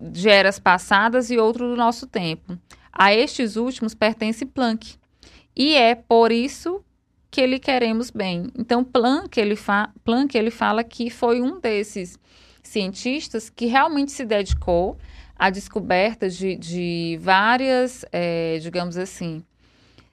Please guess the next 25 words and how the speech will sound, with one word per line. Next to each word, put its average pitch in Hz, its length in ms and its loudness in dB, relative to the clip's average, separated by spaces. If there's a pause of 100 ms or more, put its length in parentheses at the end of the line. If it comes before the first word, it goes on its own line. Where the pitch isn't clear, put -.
(140)
de 190 140 -4
vários 240 320 6
experimentos. 254 640 2
Não, - 300 -8
até 349 340 0
hoje, 277 320 2
os 254 120 -6
estudos 254 340 -8
de 254 100 -6
Planck 233 460 -2
s-, - 180 -20 (240)
servem 262 360 -2
como 254 240 -2
base 233 480 -2
pra 240 200 -2
vários 269 480 -4
outros. 214 560 -4 (520)
Então, 247 320 2
ele, 262 180 2 (160)
ele 233 120 0
estudou 247 340 -4
a 359 100 -2
matéria 233 420 -2
como 185 300 -4
ninguém, 175 500 -6